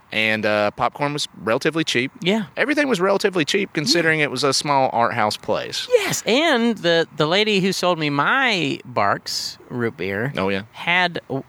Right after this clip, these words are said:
Speaker 2: a single, uh, silver tooth, which I liked.
Speaker 1: I did not even notice
Speaker 2: This
Speaker 1: that.
Speaker 2: was a
Speaker 1: That's
Speaker 2: white
Speaker 1: the
Speaker 2: lady. I
Speaker 1: yeah.
Speaker 2: liked it. It's, it's, um,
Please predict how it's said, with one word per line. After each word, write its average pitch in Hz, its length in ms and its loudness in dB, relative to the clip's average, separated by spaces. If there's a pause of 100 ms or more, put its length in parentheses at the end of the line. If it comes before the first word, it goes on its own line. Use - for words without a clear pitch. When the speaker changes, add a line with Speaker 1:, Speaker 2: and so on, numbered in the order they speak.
Speaker 2:
a 131 100 -2
single, 180 800 2 (160)
uh, 120 240 2
silver 175 420 0
tooth, - 580 -2 (340)
which 135 180 -2
I 127 80 0
liked. - 460 -6 (100)
Speaker 1:
I 98 80 0
did 87 180 -4
not 104 160 0
even 143 180 0
notice 139 260 -4
Speaker 2:
This 147 100 -2
Speaker 1:
that. - 60 0
Speaker 2:
was 143 100 -2
a 143 60 2
Speaker 1:
That's 139 260 2
Speaker 2:
white 147 40 2
Speaker 1:
the 135 140 2
Speaker 2:
lady. 107 280 -4
I 123 160 0
Speaker 1:
yeah. 143 40 -2
Speaker 2:
liked 208 240 -2
it. 98 160 -2
It's, 139 220 -2
it's, - 520 -4
um, 135 640 0